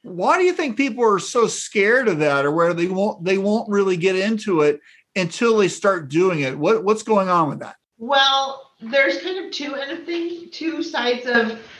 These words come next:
Speaker 2: two sides of being nervous or scared about designing or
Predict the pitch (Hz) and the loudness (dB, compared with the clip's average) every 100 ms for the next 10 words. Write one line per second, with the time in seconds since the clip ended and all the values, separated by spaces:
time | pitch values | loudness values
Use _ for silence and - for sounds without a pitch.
0 | - _ _ - 330 339 339 247 240 233 | -20 _ _ 0 2 4 4 2 2 2
1 | 214 226 214 208 208 196 196 208 214 220 | 2 2 2 2 0 -4 -2 2 4 2
2 | 240 220 - 208 202 190 180 - - 190 | 0 -2 -4 0 2 4 2 0 -4 -4
3 | 180 185 190 202 214 214 220 - 175 180 | 0 0 0 0 0 0 -2 -4 -2 2
4 | 170 196 - | 2 2 -4